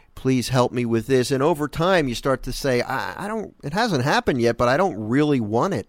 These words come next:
anymore." What, what can happen is that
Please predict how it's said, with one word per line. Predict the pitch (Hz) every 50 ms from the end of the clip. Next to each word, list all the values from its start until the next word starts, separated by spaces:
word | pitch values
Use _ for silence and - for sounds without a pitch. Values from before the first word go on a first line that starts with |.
| _ _ -
anymore." | 87 85 87 82 82 82 113 - 185 170 - _ _ _ _ _ _ _ _ _ _ _ _ _ _ _ _ _ _ _ _ _ - - - _ _ _ -
What, | 107 110 - -
what | - 139 139 -
can | - 147 123
happen | 120 131 143 139 - - - 127 107 110 123 -
is | 110 107 107 107 107 104 104 -
that | - 107 107 101 98 95